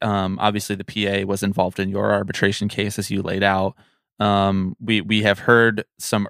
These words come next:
early reporting of some changes to the arbitration system or some proposed changes to the arbitration system. I wonder if, having gone through it,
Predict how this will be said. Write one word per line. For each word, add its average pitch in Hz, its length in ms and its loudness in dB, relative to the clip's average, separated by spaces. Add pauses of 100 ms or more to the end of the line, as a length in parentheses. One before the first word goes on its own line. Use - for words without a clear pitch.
early 147 420 2
reporting 143 680 4
of 107 200 4
some 113 280 0
changes 117 580 4
to - 100 2
the 110 140 6
arbitration 107 640 2
system 123 380 0
or 110 80 2
some 107 200 -2
proposed 101 480 -6
changes 101 360 -4
to 104 80 0
the 101 80 0
arbitration 101 560 0
system. 104 480 -6 (320)
I 120 80 6
wonder 160 340 4
if, 151 80 0
having 117 300 2
gone 117 260 2
through 117 240 -2
it, 113 240 0